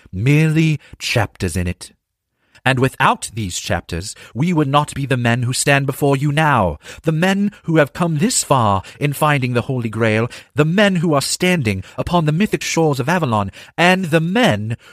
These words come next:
who will now defeat you." With that, Morgan Le Fay let out an ear-piercing howl. Her form seemed to grow several feet in size, and she was surrounded by impish figures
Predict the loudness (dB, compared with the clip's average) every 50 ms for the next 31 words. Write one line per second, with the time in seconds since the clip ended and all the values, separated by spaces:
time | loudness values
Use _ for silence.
0 | -20 _ -2 0 2 2 4 2 2 0 0 0 2 4 4 4 4 4 4 2
1 | 0 -2 -8 -12 -4 0 2 2 2 2 0 2 2 2 0 0 0 2 2 2
2 | 0 -2 -4 -6 -10 _ _ _ _ _ -4 -4 -4 0 0 0 -2 -2 -6 -14
3 | -16 _ -4 -2 0 0 0 0 0 -2 -2 -2 0 0 2 2 2 2 2 2
4 | 0 0 -2 -2 2 4 6 6 4 4 0 -2 -2 -2 -2 -2 -4 0 2 2
5 | 2 2 2 0 -4 -8 -6 -2 -2 -2 0 2 2 2 2 2 0 -2 -2 -2
6 | -2 -2 0 2 2 2 2 2 0 2 2 2 2 2 0 -2 -2 -2 -4 -6
7 | -6 -4 -4 -4 -4 -2 -2 -2 0 0 0 0 0 -2 -4 -6 -8 -4 -2 -2
8 | -2 0 0 0 2 2 2 2 0 -2 0 0 0 0 0 0 -2 -2 -4 -4
9 | -2 0 -2 0 0 0 0 -2 -2 -2 -2 -2 0 0 0 0 -2